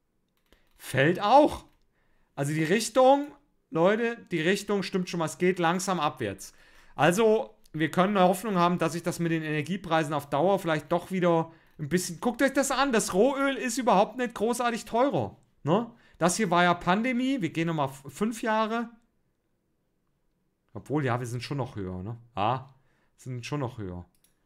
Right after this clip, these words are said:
Und vor zehn Jahren, aber es, also zweitausendzehn hatten wir keine Ölpreise, also für Salzöl von ein Euro siebzig, ne? Und, und da waren die Ölpreise höher, als sie jetzt sind.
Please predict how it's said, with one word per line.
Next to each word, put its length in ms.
Und 80
vor 180
zehn 320
Jahren, 460
aber 180
es, 220
also 240
zweitausendzehn 880
hatten 200
wir 120
keine 600
Ölpreise, 720
also 180
für 100
Salzöl 360
von 160
ein 260
Euro 220
siebzig, 640
ne? 220
Und, 240
und 160
da 100
waren 220
die 120
Ölpreise 600
höher, 320
als 160
sie 100
jetzt 280
sind. 200